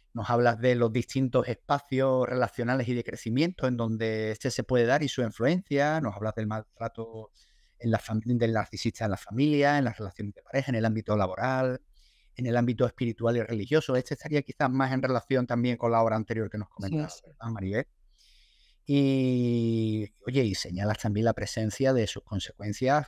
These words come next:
Speaker 1: eh, oye, pues de, ya, ya el nombre ya nos indica de la gravedad y su impacto, ¿no? El trastorno de estrés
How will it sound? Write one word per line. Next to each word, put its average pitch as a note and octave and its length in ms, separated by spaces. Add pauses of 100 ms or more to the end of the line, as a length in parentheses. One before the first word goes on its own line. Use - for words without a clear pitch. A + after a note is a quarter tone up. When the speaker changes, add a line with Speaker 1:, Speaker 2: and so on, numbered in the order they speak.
(100)
Speaker 1:
eh, F#2+ 460 (120)
oye, F2+ 140
pues - 200
de, F#2+ 80 (400)
ya, A#2 300
ya A2+ 160
el A2 100
nombre B2 380
ya A#2+ 120
nos G#2+ 160
indica A2 280
de B2 80
la G2+ 100
gravedad F#2+ 320
y G#2 80
su - 120
impacto, - 400
¿no? - 100
El - 80
trastorno A2+ 560
de A#2 120
estrés - 240